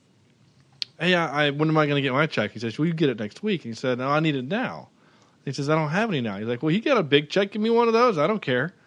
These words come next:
So, again, it's funny 'cause then we get the gag later on where he's got, like, fifteen of these giant checks in the back of his car. But banks aren't gonna take that.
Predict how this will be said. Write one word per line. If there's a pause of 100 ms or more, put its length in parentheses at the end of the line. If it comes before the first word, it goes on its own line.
(240)
So, (680)
again,
it's
funny
'cause
then
we
get
the
gag
later
on
where
he's
got,
like, (680)
fifteen
of
these
giant
checks
in
the
back
of
his
car. (680)
But
banks
aren't
gonna
take
that.